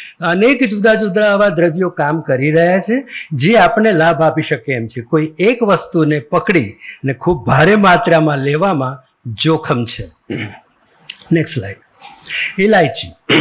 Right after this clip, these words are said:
આપણે સૌ જાણીએ છીએ, ખૂબ વાપરીએ છીએ. એક અગત્યનો મુદ્દો છે, હો, સેફ્રોન પછી એટલે કેસર પછી બીજે નંબર મોંઘો ગણાતો હોય તો આ તેજાનો છે.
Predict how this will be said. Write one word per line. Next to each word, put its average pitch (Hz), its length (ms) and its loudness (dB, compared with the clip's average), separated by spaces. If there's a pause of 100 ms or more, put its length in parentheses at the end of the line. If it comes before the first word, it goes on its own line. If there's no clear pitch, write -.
(360)
આપણે 143 240 -2
સૌ 175 260 0
જાણીએ 160 360 2
છીએ, 170 180 -6
ખૂબ 170 200 -4
વાપરીએ 165 420 0
છીએ. 190 180 -6 (380)
એક 202 140 0
અગત્યનો 196 500 0
મુદ્દો 190 320 2
છે, 170 160 0
હો, 247 120 0
સેફ્રોન 196 480 0
પછી 165 360 -2
એટલે 147 180 -4
કેસર 156 360 -2
પછી 170 240 -4
બીજે 165 280 0
નંબર 175 440 0 (320)
મોંઘો 147 480 2
ગણાતો 175 500 2
હોય 165 180 6
તો 170 440 2 (240)
આ 165 140 4
તેજાનો 160 580 0
છે. 170 160 -4